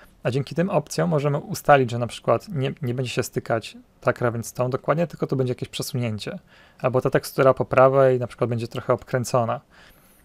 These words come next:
No i domyślne wartości są takie, że są od zera do trzystu sześćdziesięciu, czyli ona może być obkręcona o dziesięć stopni, o pięć albo sto osiemdziesiąt i dlatego tu taki, taki miszmasz robi. Masz-, mamy tutaj, e, U scale, czyli możemy ustawić, żeby na przykład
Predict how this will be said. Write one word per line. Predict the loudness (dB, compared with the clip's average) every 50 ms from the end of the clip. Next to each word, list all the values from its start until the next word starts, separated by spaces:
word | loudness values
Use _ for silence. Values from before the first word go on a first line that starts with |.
| _ _ _ -2
No | 0
i | 2 4
domyślne | 4 4 4 4 2 4
wartości | 4 4 4 4 0 -2 -2 -4
są | -4 -2
takie, | -2 -2 0 0 0
że | 0 0
są | 0 -2 0 0
od | -2 0 2
zera | 4 6 6 6 4
do | 4 2
trzystu | -2 -4 -6 -8 -8 -10 -6
sześćdziesięciu, | -4 -4 -4 -2 -2 -4 -4 -4 -4 -6
czyli | -4 -4 -2 0
ona | 2 2 2 2
może | 2 2 0
być | -2 -4 -8
obkręcona | -8 -8 -6 -8 -6 -4 -4 -4 -4
o | -4
dziesięć | -6 -6 -6 -8 -10
stopni, | -6 -6 -6 -6 -6 -8 -8 -8
o | -8
pięć | -6 -6 -6 -6 -6 -6 -6
albo | -8 -8 -8 -10
sto | -10 -8 -8
osiemdziesiąt | -8 -6 -4 -4 -4 -4 -4 -4 -4 -2
i |
dlatego | -2 -2 -2 0 0 -2 -2
tu | -2 -2
taki, | -4 -8 -8 -12 -16 -18 -20 -16 _
taki | -10 -8 -6 -4 -4
miszmasz | -4 -4 -4 -6 -8 -6 -4
robi. | -4 -4 -4 -4 -10 -14 _ _ -20 -20 -20 -20 -20 -20 _ _ _ _ _ _ _ _ _ -2
Masz-, | -2 0 2
mamy | 2 2 0
tutaj, | 0 0 4 6 6 8 6 6 2 -2
e, | -2 -2 0 0 0 -2
U | -2
scale, | -4 -2 -2 0 0 0 0
czyli | -4 -6 -6 -6 -4
możemy | -4 -2 -2 -2 -2
ustawić, | -2 -2 0 0 0 0 0 -2
żeby | -2 -2
na | -4
przykład | -2 0 -2 -2 -2 -4